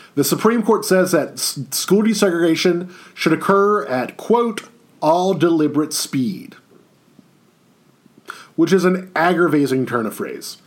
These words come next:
It's a very indefinite, indefinite turn of phrase.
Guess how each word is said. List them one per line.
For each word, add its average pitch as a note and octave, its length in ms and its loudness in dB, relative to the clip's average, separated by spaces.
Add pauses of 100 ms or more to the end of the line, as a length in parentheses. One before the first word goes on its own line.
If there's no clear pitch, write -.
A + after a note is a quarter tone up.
(360)
It's C#3 140 0
a E3 80 4
very F#3+ 420 2
indefinite, D#3+ 640 2
indefinite D#3 640 2 (560)
turn D3 240 0
of - 80 2
phrase. A2+ 540 -4